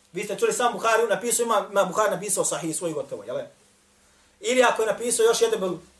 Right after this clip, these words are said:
Mufred, preveden na bosanskom jeziku i to je to. Jok. Napisao je Tarihul Kabir, velika istorija.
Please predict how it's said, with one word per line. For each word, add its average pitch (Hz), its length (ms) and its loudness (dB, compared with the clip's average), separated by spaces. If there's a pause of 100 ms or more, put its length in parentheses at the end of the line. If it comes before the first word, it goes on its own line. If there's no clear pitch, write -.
(240)
Mufred, 220 400 2
preveden 185 260 -2
na 165 60 -4
bosanskom 170 400 -4
jeziku 180 200 -6
i 151 60 -10
to 170 100 -4
je 147 100 -4
to. - 160 -14 (180)
Jok. 269 200 -2 (640)
Napisao 220 320 -2
je - 60 0
Tarihul 196 360 0
Kabir, 160 260 -4
velika 175 220 -4
istorija. 139 420 -8